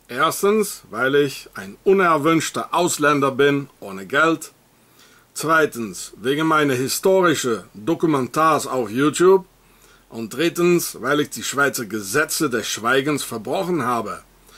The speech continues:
und in der österreichischen Kronenzeitung bewiesen habe, wie der Wolfgang Umvogel in einem Schweizer Foltergefängnis in nur zwei Wochen Zeit geselbstmordet wurde.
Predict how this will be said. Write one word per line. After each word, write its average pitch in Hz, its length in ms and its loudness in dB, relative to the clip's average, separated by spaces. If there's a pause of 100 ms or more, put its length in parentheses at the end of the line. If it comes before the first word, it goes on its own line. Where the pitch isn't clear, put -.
(300)
und 117 200 -10
in 139 160 0
der 117 200 -4
österreichischen 151 920 0
Kronenzeitung 185 1080 4 (140)
bewiesen 139 560 0
habe, 143 360 2
wie 127 300 -2 (400)
der 123 180 -2
Wolfgang 139 560 0
Umvogel 160 760 4
in 123 140 -8
einem 127 420 -2 (480)
Schweizer 143 540 0
Foltergefängnis 160 1000 2
in 127 200 -6
nur 131 280 -2
zwei 185 380 2
Wochen 175 340 4
Zeit 139 400 0
geselbstmordet 131 1040 -2
wurde. 110 380 -4